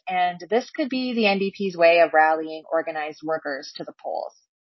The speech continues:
And let's not forget about Premier Doug Ford and the P C's, who have also been out and about. There are loads of infrastructure and spending announcements happening these days. You know, that stuff that plays well in election times.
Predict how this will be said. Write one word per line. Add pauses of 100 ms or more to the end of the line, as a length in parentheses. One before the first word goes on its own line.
(220)
And
let's
not
forget
about
Premier
Doug
Ford
and
the
P
C's,
who
have
also
been
out
and
about. (580)
There
are
loads
of
infrastructure
and
spending
announcements
happening
these
days.
You
know,
that
stuff
that
plays
well
in
election
times.